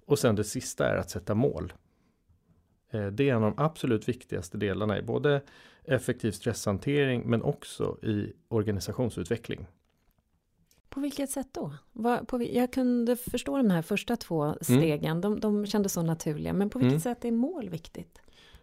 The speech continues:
Speaker 1: Mål är viktigt för att du vill ju veta vart du ska fokusera. Och, eh, ofta när, när man är stressad eller i vår natur ligger att vi ska fokusera på hot. Alltså problemen. Och så säger du så här,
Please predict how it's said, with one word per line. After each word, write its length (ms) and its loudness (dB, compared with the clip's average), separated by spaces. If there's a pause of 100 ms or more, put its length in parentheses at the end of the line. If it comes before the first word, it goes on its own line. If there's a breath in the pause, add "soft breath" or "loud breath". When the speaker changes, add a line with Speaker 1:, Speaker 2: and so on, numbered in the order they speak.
Speaker 1:
Mål 340 6
är 60 6
viktigt 420 0
för 80 2
att 140 -4
du 100 0
vill 140 2
ju 60 2
veta 360 0
vart 220 -2
du 60 -12
ska 180 -6
fokusera. 720 -2
Och, 280 -4 (440 loud breath)
eh, 280 2 (300)
ofta 400 0
när, 160 2
när 300 0
man 340 2 (380 loud breath)
är 160 -4
stressad 720 0
eller 480 2 (140)
i 100 0
vår 160 4
natur 380 2
ligger 280 2
att 120 -6
vi 40 -4
ska 160 -6
fokusera 540 -2
på 140 -2
hot. 460 -2 (840)
Alltså 260 -4
problemen. 680 0 (460 loud breath)
Och 120 -4
så 100 0
säger 260 6
du 80 0
så 120 -8
här, 120 -6